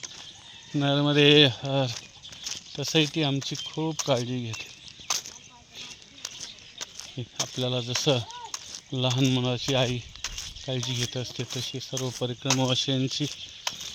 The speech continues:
ही मैया काळजी घेते. नर्मदे हर. नर्मदे हर, नर्मदे हर.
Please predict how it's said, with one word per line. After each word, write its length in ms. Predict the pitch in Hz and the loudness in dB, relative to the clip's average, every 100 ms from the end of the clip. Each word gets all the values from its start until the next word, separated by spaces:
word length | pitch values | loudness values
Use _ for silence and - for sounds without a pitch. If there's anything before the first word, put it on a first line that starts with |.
| - | -10
ही 220 | 135 131 127 | -8 -4 0
मैया 280 | 127 127 135 117 - - - - - | 2 4 2 0 -10 -12 -16 -16 -10
काळजी 280 | 127 117 120 | -4 -4 -4
घेते. 320 | 117 113 123 | -6 -8 -8
नर्मदे 580 | 120 131 139 143 143 151 151 143 139 131 | -4 -2 0 0 2 4 6 8 6 4
हर. 300 | 135 123 120 - - - - - - - 139 | 2 2 0 -2 -10 -12 -18 -12 -12 -6 -4
नर्मदे 500 | 127 123 123 120 117 | -2 0 0 0 0
हर, 400 | 113 - 135 123 - | -4 -8 -10 -8 -8
नर्मदे 460 | 123 113 107 110 107 | -6 -8 -8 -10 -12
हर. 160 | 113 | -12